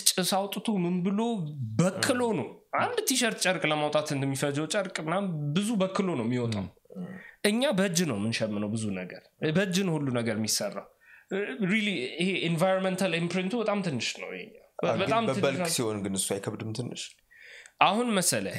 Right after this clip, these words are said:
Speaker 1: የኛ ቻሌንጅ እንደ ቻሌንጅ የምንይዘው ይሄንን ነገር ስኬለብል ቨርዥን ክሬት ማድረግ እንችላለን ወይ ነው።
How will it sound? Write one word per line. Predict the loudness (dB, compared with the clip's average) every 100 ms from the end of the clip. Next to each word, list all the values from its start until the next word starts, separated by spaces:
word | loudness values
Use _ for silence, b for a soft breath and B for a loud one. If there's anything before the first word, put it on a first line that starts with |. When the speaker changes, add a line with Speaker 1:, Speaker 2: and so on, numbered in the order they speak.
| 0
Speaker 1:
የኛ | 2 4 2 2
ቻሌንጅ | 2 2 2 0
እንደ | 0 2
ቻሌንጅ | 2 2 0
የምንይዘው | 0 0 0 0 0 -4 -12 _ _ _ _ _ _ _ _ _ _ _ _ _ _ _ _ _
ይሄንን | 2 2 0 0
ነገር | 0 0 0
ስኬለብል | 2 2 2 0 0
ቨርዥን | 0 0 -2
ክሬት | -2 -2 0
ማድረግ | -2 0 -2
እንችላለን | -2 -4 -6 -8 -12
ወይ | -14
ነው። | -16